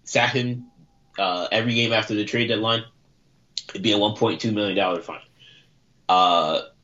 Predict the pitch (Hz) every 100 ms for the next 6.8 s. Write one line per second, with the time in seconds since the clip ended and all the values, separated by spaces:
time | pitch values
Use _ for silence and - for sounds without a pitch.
0 | _ 107 120 123 120 135 131 143 127 -
1 | 95 95 123 110 98 113 117 117 - -
2 | 85 101 98 95 90 104 104 - - 101
3 | 82 - _ _ _ _ _ 101 - 104
4 | 107 107 110 107 - - 139 135 113 98
5 | 95 95 85 - _ - 110 117 110 104
6 | 117 127 120 113 104 98 92